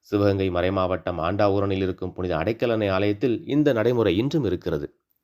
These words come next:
அதேபோல இன்றைய நாளில் நாம் சிறப்பாக ஒளி வழிபாடு செய்கிறோம். கரங்களில் மெழுகுதிரிகளை ஏந்தி வலம் வரும் நாள் இது. நாம் ஏந்தி வரும் ஒளி நம் நம்பிக்கையில் புதுப்பிக்கப்பட வேண்டும்.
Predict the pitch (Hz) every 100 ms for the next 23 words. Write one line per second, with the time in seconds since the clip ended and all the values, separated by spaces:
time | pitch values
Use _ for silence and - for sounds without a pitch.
0 | _ - 87 98 95 98 113 82 92 -
1 | 117 117 107 98 110 131 110 87 82 135
2 | 143 127 120 98 123 170 147 120 110 104
3 | 87 78 73 - _ _ _ - 98 110
4 | 104 95 90 113 110 104 104 101 101 113
5 | 104 85 95 139 131 110 90 82 80 -
6 | - _ _ _ _ _ 98 98 104 127
7 | 143 127 113 107 107 123 113 - _ 101
8 | 104 104 131 160 139 120 104 - 147 160
9 | 156 147 107 92 80 76 -